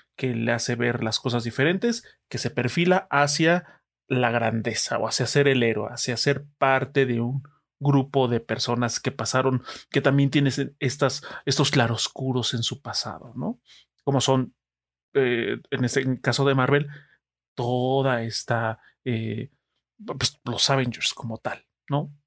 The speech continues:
Iron Man, Capitán América, eh, Hulk, Black Widow, o sea, todos ellos tienen y se exponen en diferentes películas, pues, sus antecedentes y por qué son como son,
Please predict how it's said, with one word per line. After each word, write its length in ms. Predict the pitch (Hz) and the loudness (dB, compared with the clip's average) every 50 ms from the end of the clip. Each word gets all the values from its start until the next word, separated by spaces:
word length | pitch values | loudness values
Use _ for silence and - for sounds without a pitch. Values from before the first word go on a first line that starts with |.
| _ _ _ - 127 | _ _ _ -2 -2
Iron 200 | 120 117 117 117 | 0 0 0 0
Man, 400 | 123 131 135 139 135 135 131 127 | 0 0 2 2 2 0 0 0
Capitán 300 | - 131 123 - 117 110 | -2 -4 -4 -4 -6 -8
América, 760 | 110 120 131 135 135 131 127 131 - 127 123 123 123 120 - _ - - - - _ _ - | -4 -4 -4 -2 -2 -4 -6 -6 -4 -4 -4 -2 -4 -6 -8 _ -20 -20 -20 -20 _ _ -14
eh, 80 | 120 110 | -10 -6
Hulk, 760 | - - 135 131 127 127 127 135 156 143 131 135 - - - _ _ _ _ _ _ _ _ _ _ _ _ _ _ _ _ _ _ | 2 2 2 4 4 0 0 -2 0 -2 -2 -2 -4 -12 -18 _ _ _ _ _ _ _ _ _ _ _ _ _ _ _ _ _ _
Black 320 | - 131 120 123 120 120 131 | -8 -4 -2 -2 -2 0 0
Widow, 600 | 135 139 139 131 139 135 135 135 135 131 131 - _ | 0 0 0 0 0 0 2 0 -2 -4 -6 -14 _
o 60 | - 127 | -8 -4
sea, 180 | 131 131 131 _ - | -4 -4 -4 _ -2
todos 320 | - 160 165 165 165 - | 0 2 2 4 2 4
ellos 520 | 156 151 147 143 147 147 143 147 - - - _ _ - | 2 2 4 2 2 2 2 0 -4 -6 -12 _ _ -6
tienen 640 | - 147 151 156 151 147 143 139 139 139 143 139 143 - | -2 0 2 4 4 4 4 4 2 2 0 -2 -4 -8
y 120 | 151 131 | -8 -6
se 120 | - - 123 | -4 -4 -4
exponen 720 | 117 - - - _ - 139 139 139 139 139 135 131 127 | -2 -4 -6 -6 _ 0 2 2 2 2 2 0 0 0
en 140 | 127 127 120 - - | 0 -2 -2 -4 -4
diferentes 600 | - 131 120 - 131 120 120 123 123 123 135 123 - | -2 -2 -2 0 0 0 0 0 -2 -2 -4 -4 -4
películas, 840 | - - 123 120 123 117 - - 117 110 117 139 160 - - - _ _ _ _ _ _ _ _ | -4 -6 -6 -4 -6 -8 -8 -8 -4 -4 -4 -4 -4 -8 -12 -14 _ _ _ _ _ _ _ _
pues, 300 | - 113 104 - - - _ _ _ _ _ | -6 -4 -4 -4 -4 -6 _ _ _ _ _
sus 640 | - - - - - - 135 131 135 139 135 - - | -10 -6 -4 -2 0 2 2 2 2 2 2 2 2
antecedentes 800 | 143 139 143 135 139 - 139 135 139 139 139 135 131 - - - | 2 2 2 2 2 4 4 4 4 4 2 0 -2 -4 -2 -2
y 40 | 143 | -2
por 300 | - - 123 117 113 - | 0 0 -2 -2 -2 -2
qué 140 | - 139 127 | 0 0 0
son 220 | - - 135 131 | 2 2 0 0
como 240 | - 127 117 113 117 | 0 -2 -2 -2 -2
son, 600 | - - 135 143 139 139 139 139 139 139 135 143 | -2 0 0 2 2 4 2 2 2 2 0 0